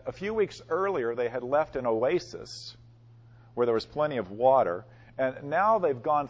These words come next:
further toward Mount Sinai. They're still a month out from Mount Sinai, and they're in a place that is destitute of essentially food and water. It's, it's a very, very barren place. And so in chapter sixteen, we,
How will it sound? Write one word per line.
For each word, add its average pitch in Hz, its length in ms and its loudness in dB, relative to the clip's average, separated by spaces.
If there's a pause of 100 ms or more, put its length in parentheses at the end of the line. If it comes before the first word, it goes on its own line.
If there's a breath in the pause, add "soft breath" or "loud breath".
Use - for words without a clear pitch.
further 165 360 -2
toward 135 340 -4
Mount 131 240 -4
Sinai. 123 500 -2
They're 123 100 -4
still 214 320 0
a 147 40 6
month 165 300 0
out 156 240 4
from 123 140 -6
Mount 120 200 0
Sinai, 147 460 0 (400 loud breath)
and 143 340 0
they're 190 320 2
in 185 60 4
a 143 40 4
place 143 500 -2
that 120 380 2
is 113 400 -4 (140)
destitute 127 920 -4 (480 soft breath)
of 113 380 0
essentially 120 760 -8 (100)
food 120 200 -6
and 95 100 -10
water. 92 320 -8 (100)
It's, 135 280 -6
it's 120 140 -10
a 107 60 -2
very, 147 460 -4
very 117 580 -4 (300)
barren 98 420 -4 (220)
place. 87 480 -6 (580 soft breath)
And 113 140 -6
so 139 160 -2
in 120 60 -6
chapter 139 320 -2
sixteen, 135 460 -8
we, 117 80 -6